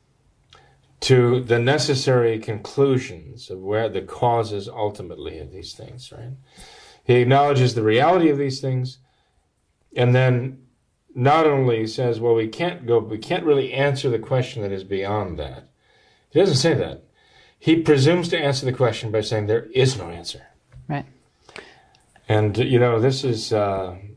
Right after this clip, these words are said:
Speaker 1: this is really, truly pathetic. I feel badly. I feel very sorry for this man.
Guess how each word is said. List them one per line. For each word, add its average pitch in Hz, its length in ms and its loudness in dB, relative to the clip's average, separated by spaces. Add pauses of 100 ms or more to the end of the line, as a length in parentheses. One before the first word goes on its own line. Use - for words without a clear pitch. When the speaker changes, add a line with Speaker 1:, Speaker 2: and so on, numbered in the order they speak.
(280)
Speaker 1:
this 127 200 0
is 156 160 -2
really, 131 240 2
truly 135 320 -2
pathetic. 98 640 -10
I - 80 -4
feel 156 240 4
badly. 120 420 -2
I 90 60 -4
feel 151 200 2
very 123 200 2
sorry 95 400 -6
for - 80 -20
this - 180 -12
man. 76 120 -14